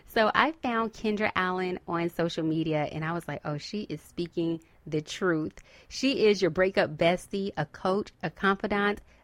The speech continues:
a best friend, and support for women everywhere going through heartbreak.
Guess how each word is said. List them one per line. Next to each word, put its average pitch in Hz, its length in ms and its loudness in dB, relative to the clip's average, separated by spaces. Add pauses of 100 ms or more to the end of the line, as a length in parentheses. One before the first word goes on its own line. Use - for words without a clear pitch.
a 160 100 -2
best 170 460 2
friend, 233 440 -2
and 214 320 0
support - 500 -2
for 170 140 -4
women 160 460 0 (100)
everywhere 160 680 0
going 165 220 0
through 170 200 -2
heartbreak. 143 560 -4